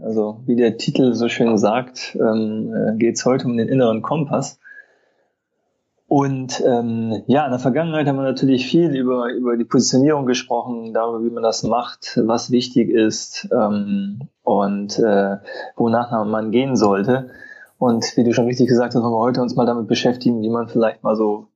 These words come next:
einen völlig anderen, äh, Blickwinkel dazu einnehmen kann, ähm, und die Positionierung mal auch ganz anders denken kann. Und, ähm,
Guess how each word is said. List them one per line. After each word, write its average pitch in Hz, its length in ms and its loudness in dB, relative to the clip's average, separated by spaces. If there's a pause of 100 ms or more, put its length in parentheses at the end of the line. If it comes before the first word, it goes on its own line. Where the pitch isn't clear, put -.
(100)
einen 107 320 -2
völlig 131 320 0
anderen, 113 480 -2 (100)
äh, 120 180 0 (100)
Blickwinkel 117 420 2
dazu 98 240 0
einnehmen 95 400 0 (100)
kann, 131 380 -2 (880)
ähm, 107 380 -2
und 110 180 -2
die 117 300 -2
Positionierung 123 720 0
mal 113 480 0
auch 110 300 -2
ganz 110 280 -2
anders 110 360 0
denken 233 320 0
kann. - 420 -4 (1700)
Und, 104 580 0
ähm, 101 580 0